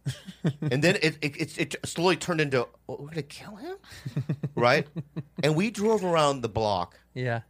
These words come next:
Speaker 1: for two hours
Speaker 2: Trying
Speaker 1: trying
Speaker 2: to
Speaker 1: to find,
Speaker 2: find him.
Speaker 1: yeah, Art. That's his name, Art.
Speaker 2: <laughs>
Speaker 1: We're trying to find Art. Luckily, I was praying that we didn't
Speaker 2: Yeah,
Speaker 1: like,
Speaker 2: 'cause you were gonna
Speaker 1: 'cause
Speaker 2: kill Art.
Speaker 1: he would have died.
Speaker 2: Mm-hmm.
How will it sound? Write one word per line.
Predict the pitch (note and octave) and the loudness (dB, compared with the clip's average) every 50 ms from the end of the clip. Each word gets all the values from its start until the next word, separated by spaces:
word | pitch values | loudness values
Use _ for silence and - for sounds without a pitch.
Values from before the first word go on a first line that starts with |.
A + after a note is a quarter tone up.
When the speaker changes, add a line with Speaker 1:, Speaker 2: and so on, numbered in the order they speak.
| _ _ | _ _
Speaker 1:
for | - C#3 B2 | -8 -8 -6
two | - - C#3+ B2 A#2 | -4 -2 0 0 2
hours | A2 G#2 F#2 F2 D#2+ D2+ - - - - _ _ _ _ _ | 0 0 -2 -4 -6 -8 -12 -18 -20 -20 _ _ _ _ _
Speaker 2:
Trying | - - C#3+ C3+ | -4 0 2 4
Speaker 1:
trying | C3 | 4
Speaker 2:
to | B2 | 4
Speaker 1:
to | - | 4
find, | - A2+ G#2+ | 4 2 2
Speaker 2:
find | B2 B2 | 2 0
him. | B2 A#2+ B2+ - | -2 -4 -4 -2
Speaker 1:
yeah, | A#2+ G#2+ G2 G2 - G#2 | 0 0 0 0 0 0
Art. | G2+ F2+ D#2+ D#2 - _ _ _ _ - | 0 0 0 -2 -6 _ _ _ _ -12
That's | F#2 F2+ | -10 -10
his | F#2 F2+ | -10 -10
name, | F2+ F2 E2 D#2+ D#2 - | -10 -10 -10 -12 -8 -4
Art. | F#2 F2+ E2 - - _ _ _ _ | -2 -2 -2 -2 -6 _ _ _ _
Speaker 2:
<laughs> | - B2+ E3 - - - D3+ C3+ C#3 - - - _ | -8 -8 -8 -8 -6 -4 -2 -2 -2 -2 -4 -8 _
Speaker 1:
We're | A#2+ A#2 | -8 -2
trying | - C#3+ B2 | 0 0 0
to | A2+ | 2
find | - A#2 - G2 | 0 0 0 0
Art. | G#2+ G2 F#2 - - - - - | 0 0 -2 -4 -10 -20 -10 0
Luckily, | A#2 B2+ C#3 C3+ - D3+ C#3+ - | 2 2 2 2 2 -2 0 2
I | C3 C#3+ | 4 4
was | C#3+ C#3 | 4 2
praying | - - - - C3+ C3+ C3+ B2+ A#2+ G#2+ | 0 -6 -2 2 4 4 4 4 2 0
that | G#2 F#2+ | -2 -4
we | G2 | -4
didn't | F2+ F#2 F#2+ F#2 - G2 G2+ - _ - - - - | -6 -8 -10 -10 -12 -16 -18 -20 _ -20 -20 -10 -2
Speaker 2:
Yeah, | - F#3+ C4 | 2 4 4
Speaker 1:
like, | G#3+ - C4 | 4 4 0
Speaker 2:
'cause | B2+ B2+ | -2 -2
you | C#3 D3 | 0 2
were | D3+ | 4
gonna | D3+ E3 | 4 4
Speaker 1:
'cause | E3+ | 6
Speaker 2:
kill | E3 D#3+ D#3+ | 6 6 6
Art. | F3+ E3+ C#3+ | 6 6 4
Speaker 1:
he | D3+ | 4
would | C3+ C3+ A#2 | 2 2 2
have | G#2 | 4
died. | A2 F2+ E2 D#2+ - - D3+ | 2 2 2 -2 -6 -6 -4
Speaker 2:
Mm-hmm. | C#3 D#3+ | -2 -2